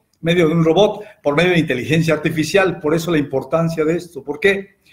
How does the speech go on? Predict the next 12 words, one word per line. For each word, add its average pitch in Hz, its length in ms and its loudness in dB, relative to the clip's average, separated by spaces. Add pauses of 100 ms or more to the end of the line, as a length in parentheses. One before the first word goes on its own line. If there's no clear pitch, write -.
(200)
Porque 156 260 0
desde 151 220 2
que 151 100 0
te 143 80 -4
están 220 220 2
reclutando, 175 720 0 (320)
te 160 120 0
van 190 180 4
a - 20 4
decir, 180 640 -2
"A 151 80 2
ver 202 440 2